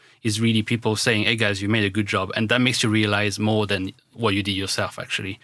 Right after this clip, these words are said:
Otherwise, for me, it's really the fact that we,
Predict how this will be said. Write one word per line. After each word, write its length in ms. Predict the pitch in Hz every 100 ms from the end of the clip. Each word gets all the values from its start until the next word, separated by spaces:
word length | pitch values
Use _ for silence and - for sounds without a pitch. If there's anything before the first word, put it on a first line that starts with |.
| - - - - - _ _
Otherwise, 440 | - 123 131 147 147
for 80 | 123
me, 180 | 139
it's 140 | 135 113
really 220 | 120 120
the 100 | 110
fact 260 | - 113 104
that 100 | 104
we, 320 | 104 98 -